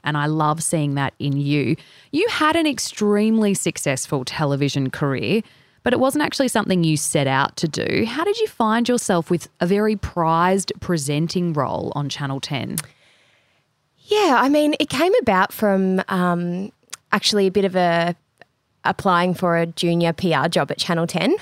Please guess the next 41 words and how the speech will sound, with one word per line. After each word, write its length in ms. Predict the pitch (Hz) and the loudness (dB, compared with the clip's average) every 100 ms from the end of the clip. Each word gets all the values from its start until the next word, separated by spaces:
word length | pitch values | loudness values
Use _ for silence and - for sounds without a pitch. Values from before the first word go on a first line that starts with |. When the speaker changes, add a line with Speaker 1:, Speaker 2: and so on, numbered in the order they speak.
| - | -2
Speaker 2:
um, 160 | - 180 | 0 0
which 180 | 175 - | -2 -2
I 60 | |
just 320 | 180 185 170 - | 0 0 0 -2
missed 220 | 180 - | -2 0
out 180 | 175 175 | 0 2
on 120 | 175 | 0
getting. 600 | 254 262 269 247 240 233 - | 2 4 4 4 2 0 0
Um, 520 | 170 165 165 165 165 - - - _ | 0 2 0 -2 -4 -8 -20 -20 _
and 120 | - 185 | 0 2
I 60 | |
was 100 | 180 | 2
a 40 | 165 | 0
bit 140 | 175 | -2
disappointed 500 | 190 180 - 175 170 | 0 -2 -2 0 0
about 260 | 175 170 - | 2 2 2
that 140 | 170 | -2
'cause 120 | - | 0
that's 200 | 196 - | -2 -2
what 60 | 180 | 0
I 80 | 175 | 0
was 100 | 165 | 0
studying 480 | - 170 165 170 - _ | 0 0 2 0 -4 _
at 140 | 175 | -2
uni, 340 | - 165 165 269 | 0 0 2 2
and 120 | 202 | 2
I 80 | 170 | 2
thought 200 | 175 156 | 0 0
maybe 240 | 165 165 | -2 -2
that 200 | 170 165 | -2 -2
could 140 | - 175 | -2 -2
be 160 | 175 | 0
the 80 | 170 | -2
path 260 | 170 165 165 | 0 -2 0
that 100 | 180 | 0
I 60 | |
wanted 240 | 170 170 170 | 0 0 0
to 80 | - | 0
go 220 | 175 160 | 0 2
down. 300 | 160 196 349 - - - - | 2 0 -2 -6 -18 -8 0
Um, 360 | 196 190 196 | 2 2 0